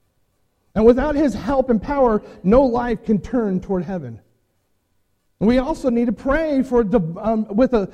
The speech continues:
with a certain amount of devotion and, and seriousness. We need to pray with diligence and perseverance because,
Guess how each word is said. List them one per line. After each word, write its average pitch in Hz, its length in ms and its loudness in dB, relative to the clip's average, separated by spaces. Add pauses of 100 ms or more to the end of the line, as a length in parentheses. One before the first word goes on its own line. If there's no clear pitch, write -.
(140)
with 214 160 0
a 226 40 2
certain 311 240 -4
amount 269 120 -2
of 170 100 -4
devotion 220 720 0 (220)
and, 214 240 -2
and 208 220 -4
seriousness. 220 880 -6 (500)
We 262 100 2
need 320 140 4
to 269 60 2
pray 294 320 -2
with 170 220 0
diligence 226 520 0
and 196 140 -4
perseverance 269 800 -2
because, 233 380 -2